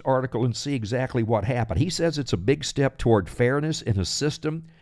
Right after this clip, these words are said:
that is in desperate need of change. I think this is the most promising development in the history of the movement. That's a quote from Ramogi Huma, a former U C L A football player and a longtime advocate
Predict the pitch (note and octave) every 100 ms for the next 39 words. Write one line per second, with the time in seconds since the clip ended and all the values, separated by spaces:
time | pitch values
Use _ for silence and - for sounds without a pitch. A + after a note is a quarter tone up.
0 | - G#2 G#2 F#2 G2+ F2+ C3 C#3+ - B2
1 | A2 C3 A2+ - - B2 A#2 F2+ - -
2 | _ - C3 F#3+ - D#3 D3 - C3+ -
3 | B2+ B2 G#2 G2 - - C#3 D#3 D#3+ D#3
4 | D3+ A#2+ G#2 B2+ C3 C#3 D3+ A#2 F2+ F2
5 | E2 C#3 - C#3 - A#2 G2 F#2 C3+ D#3
6 | E2+ C#2 G#2+ A2 C#3+ - C3 C3 - -
7 | G#2+ F#2 - - - G2 F#2+ F#2 A#2+ D3
8 | D3+ B2+ D#3+ E3+ G#2+ D2+ G2+ - _ -
9 | F#2+ - B2+ C#3+ B2 B2+ C3 C#3+ B2+ B2+
10 | B2+ C3+ - A#2 G#2+ - A2 A2+ G2+ A2
11 | A2+ A#2+ B2+ A2+ G2+ - B2 A#2+ G#2+ -
12 | F#2+